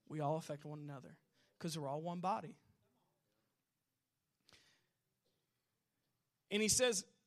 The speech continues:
"Let us, let us, let us." Notice he's never talking about an individual person. He's talking about a group of people, the community, the church of God. Let us come together. Let us, notice, believe God together for promises.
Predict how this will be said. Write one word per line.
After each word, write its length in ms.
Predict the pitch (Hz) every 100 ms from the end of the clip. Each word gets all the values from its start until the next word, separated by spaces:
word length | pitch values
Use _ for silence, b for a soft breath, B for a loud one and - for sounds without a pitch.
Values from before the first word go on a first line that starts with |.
| _ -
"Let 400 | 190 214 269 285 247
us, 540 | 277 233 170 - - -
let 340 | 185 269 262 240
us, 500 | 277 220 170 - - -
let 340 | 165 233 262
us." 240 | 247 226 -
Notice 380 | 226 220 190 - -
he's 200 | 190 170
never 200 | 208 220
talking 260 | 226 202
about 240 | 190 175 180
an 120 | 170
individual 500 | 180 185 175 165 151
person. 420 | 196 143 - - _ b b
He's 140 | 175
talking 200 | 170 160
about 240 | 165 156 -
a 80 | 208
group 560 | 151 175 202 208 - - b b -
of 100 | 160
people, 420 | - 165 - - b b
the 120 | - 160
community, 720 | 160 151 185 196 190 190 185 _
the 80 | -
church 460 | - 180 165 -
of 100 | 156
God. 340 | 147 123 113 - - b b
Let 220 | 165 170 160
us 300 | 180 214 226
come 260 | - 220 214
together. 400 | 196 185 151 135 b b
Let 280 | 190 190 -
us, 340 | 214 233 -
notice, 420 | 226 220 214 - - b -
believe 400 | 202 190 226 214
God 240 | 220 208
together 320 | 196 202 202 185
for 160 | 196
promises. 600 | 185 190 170 160 160 147